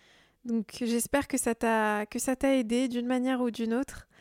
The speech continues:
Si le podcast t'a parlé, s'il a résonné en toi un tout petit peu, n'hésite pas à me laisser un avis ou une note sur Apple Podcast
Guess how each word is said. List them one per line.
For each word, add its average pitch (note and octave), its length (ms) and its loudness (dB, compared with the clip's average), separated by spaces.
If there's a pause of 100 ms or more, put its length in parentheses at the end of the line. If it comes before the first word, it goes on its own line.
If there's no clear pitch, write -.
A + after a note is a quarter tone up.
(340)
Si C#4+ 500 2
le A#3+ 120 4
podcast D4 440 0
t'a B3+ 140 0
parlé, A3+ 340 2
s'il B3 240 -4
a A3 80 2
résonné B3 360 0
en B3+ 120 -2
toi B3+ 200 0
un A3+ 120 -2
tout - 200 -8
petit - 220 -6
peu, B3 300 0 (600)
n'hésite A#3 360 2
pas C#4 200 6
à C4 40 6
me B3 60 0
laisser B3 400 2
un A#3 140 2
avis B3 480 2
ou A#3 180 2
une A3+ 160 -2
note B3 260 2
sur - 220 -2
Apple A#3 240 2
Podcast - 800 -2